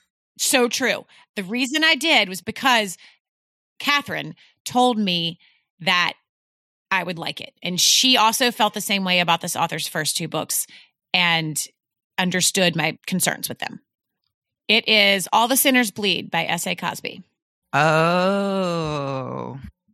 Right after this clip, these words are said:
Speaker 1: I D N F'd Blacktop Wasteland. I finished Razorblade Tears.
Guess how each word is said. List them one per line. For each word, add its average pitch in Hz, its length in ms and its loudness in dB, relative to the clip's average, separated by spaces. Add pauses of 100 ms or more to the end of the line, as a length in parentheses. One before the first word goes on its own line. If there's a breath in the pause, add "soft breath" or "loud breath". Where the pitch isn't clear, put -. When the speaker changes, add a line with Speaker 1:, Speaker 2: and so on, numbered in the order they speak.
Speaker 1:
I 214 520 2
D 214 200 2
N 311 80 2
F'd 269 380 0 (360)
Blacktop 196 460 0
Wasteland. 156 600 -6 (840)
I 175 640 0 (280)
finished 359 440 2
Razorblade 262 600 2
Tears. 202 720 -2